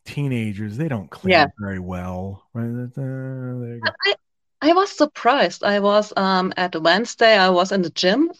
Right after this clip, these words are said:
Speaker 2: and
Speaker 1: Yeah.
Speaker 2: had made two, two hours of exercising, was very tired afterwards, and came back. I think it was half past eight, and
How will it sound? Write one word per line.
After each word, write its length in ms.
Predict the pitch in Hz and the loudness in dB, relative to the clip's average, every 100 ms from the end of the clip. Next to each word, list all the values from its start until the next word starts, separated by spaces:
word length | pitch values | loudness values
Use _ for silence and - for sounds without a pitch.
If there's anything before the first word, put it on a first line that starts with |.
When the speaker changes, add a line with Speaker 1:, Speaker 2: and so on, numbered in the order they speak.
| - | -8
Speaker 2:
and 440 | 180 175 165 165 | -4 -2 -2 -4
Speaker 1:
Yeah. 60 | - | -6
Speaker 2:
had 140 | 180 | -8
made 300 | - 175 185 - | 0 0 0 -6
two, 260 | - 254 - _ - | -4 -2 -2 _ -12
two 300 | - 262 254 - | -4 0 0 2
hours 320 | 220 233 226 | 6 6 4
of 140 | - - | 0 -2
exercising, 840 | - 262 226 180 180 202 208 190 | -2 -2 0 2 4 2 0 0
was 260 | 175 185 - | 0 -2 2
very 280 | 170 160 | 2 4
tired 420 | 151 - 151 156 151 | 0 2 4 4 0
afterwards, 640 | 165 - 185 190 214 - - - - - | -6 -4 -4 -4 -6 -8 -20 -20 -20 -14
and 140 | - 190 | -6 0
came 240 | 208 190 | 2 4
back. 280 | 170 196 208 | 6 6 4
I 160 | 180 190 | -4 -4
think 380 | - 185 180 | -6 -8 -6
it 140 | 180 180 | -8 -8
was 460 | 175 165 165 - - - _ _ _ _ _ _ _ - | -6 -6 -6 -10 -20 -20 _ _ _ _ _ _ _ 2
half 260 | 190 196 | 2 2
past 260 | - 202 190 - | -2 -4 -4 -4
eight, 340 | 180 196 208 196 | 0 2 2 0
and 320 | 170 165 | -4 -4